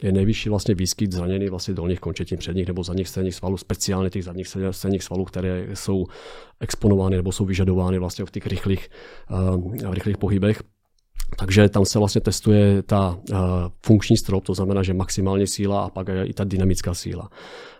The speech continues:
A taky paradoxně v roce dva tisíce devět jsme, eh, kupovali tenhle ten přístroj, o kterém mluvíš, z Chelsea, a, který vlastně už byl použitý, a, protože oni se ho odpro-, odprodávali a kupovali nový.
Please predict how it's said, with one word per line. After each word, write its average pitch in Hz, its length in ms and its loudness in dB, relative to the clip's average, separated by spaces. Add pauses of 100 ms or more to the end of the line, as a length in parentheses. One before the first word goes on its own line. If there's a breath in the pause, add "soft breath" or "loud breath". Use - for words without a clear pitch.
A 92 380 -2 (120)
taky 98 360 0
paradoxně 104 640 2
v - 20 0
roce 101 200 -2
dva 98 100 0
tisíce 104 340 -2
devět 98 300 0
jsme, 101 160 0
eh, 95 320 0 (640)
kupovali 98 360 -2
tenhle 101 180 -4
ten 110 160 -4
přístroj, 98 360 -6
o 92 40 -2
kterém 107 220 4
mluvíš, 92 400 2 (280 loud breath)
z - 120 -10
Chelsea, 92 300 -2 (360)
a, 95 120 -2 (640)
který 98 200 -4
vlastně 95 220 -2
už 98 40 0
byl 107 100 4
použitý, 92 600 -2 (320)
a, 85 420 -4
protože 90 320 -4
oni 92 160 0
se - 120 -4
ho 90 60 0
odpro-, 95 400 -6
odprodávali 98 720 0
a 90 100 -2
kupovali 95 380 0
nový. 92 300 -6